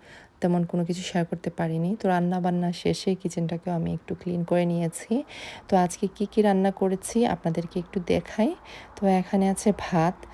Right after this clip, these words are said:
ভাতটা একটু নরম হয়ে গেছে, যেহেতু আমি, আহ, চুলায় ভাত রান্না করে অভ্যস্ত না, সবসময় রাইস কুকারে রান্না করি, কিন্তু আজকে রাইস কুকারটা ইউজ করিনি, এই জন্য ভাতের এই অবস্থা। আর এখানে আলু দিয়ে ল্যাম্ব কারি,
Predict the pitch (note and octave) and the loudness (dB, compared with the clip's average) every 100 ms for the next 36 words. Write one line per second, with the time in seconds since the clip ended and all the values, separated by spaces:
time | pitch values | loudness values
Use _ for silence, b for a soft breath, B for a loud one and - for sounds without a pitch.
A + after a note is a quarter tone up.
0 | B B B F#3 F#3 - G#3 - G#3 F#3+ | B B B 2 2 4 -2 2 4 6
1 | F#3 F#3 G3+ F#3 F3 F3 - G#3+ F#3 F#3 | 6 4 4 4 4 0 0 0 2 2
2 | F3 F#3+ F3 E3+ F3 F3 - - - - | 2 2 4 4 4 0 -4 -16 -18 -6
3 | E3+ E3 E3 - F#3+ F#3+ F#3 F3 F3 E3+ | -2 0 0 2 6 4 4 2 4 4
4 | F3 F#3+ F3 D#3 - F#3+ - E3+ G#3+ F#3+ | 4 6 4 4 -4 -2 2 2 2 0
5 | - F3+ E3+ D#3+ E3 - E3+ F3 F#3 E3+ | 0 2 6 6 4 -4 0 2 4 4
6 | E3+ F3+ E3 G3 - F3+ F3 F3 E3+ - | 2 0 0 0 0 -2 4 2 2 2
7 | F3+ E3+ - F3 F3 F3+ F3+ E3+ - E3+ | 4 4 2 0 0 0 0 -2 -2 -2
8 | E3 F3+ A#3+ B B B B G3 F#3+ F#3+ | 0 -2 -4 B B B B 0 4 4
9 | F#3+ F#3 F3+ G3 F3+ G#3 F3+ F3+ F3+ - | 4 2 4 4 6 6 6 2 -2 -2
10 | F3+ A#3 B B B B F#3 F#3 F#3 F#3 | -2 -2 B B B B 4 6 4 2
11 | G3+ G3 - F#3 G3 G#3 G3+ G3 C4+ B | 2 2 2 4 4 4 4 4 2 B
12 | B - - F3+ F3 F3 E3+ F3+ F3+ | B -10 0 4 6 4 2 2 2